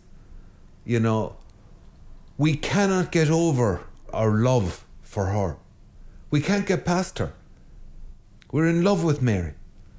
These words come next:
We had an old professor in Maynooth, uh, uh, oh, great guy, sci-, retired scientist, uh, Dominican friar, wonderful man.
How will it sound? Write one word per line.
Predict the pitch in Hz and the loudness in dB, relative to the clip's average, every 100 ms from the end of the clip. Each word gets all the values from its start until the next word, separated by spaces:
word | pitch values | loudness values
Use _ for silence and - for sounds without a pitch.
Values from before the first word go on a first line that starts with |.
| - - - - 156 | -20 -20 -20 -4 0
We | |
had | 160 | 2
an | 196 | 4
old | 220 220 | 2 2
professor | 190 139 180 156 160 147 | 0 2 2 0 0 0
in | 135 | 2
Maynooth, | 135 135 120 - 113 | 2 2 2 0 -2
uh, | |
uh, | 107 101 95 92 87 60 78 82 80 69 | 0 0 0 -2 -4 -6 -8 -8 -8 -6
oh, | 78 147 147 120 101 | -2 0 2 0 -2
great | 131 151 147 117 - | 0 2 2 0 -2
guy, | 123 113 107 90 | 0 2 2 0
sci-, | 85 - 120 120 | -2 -2 0 0
retired | 110 113 131 120 107 | 0 0 2 2 0
scientist, | - 113 107 101 95 98 - 92 | -4 -4 -2 -2 -4 -8 -10 -10
uh, | 85 80 | -8 -6
Dominican | 87 113 123 117 110 95 | -2 0 0 0 -2 -4
friar, | - 107 107 101 95 | -4 -4 -2 0 0
wonderful | 139 196 143 98 101 | 0 0 0 -2 -4
man. | 107 104 | -2 -2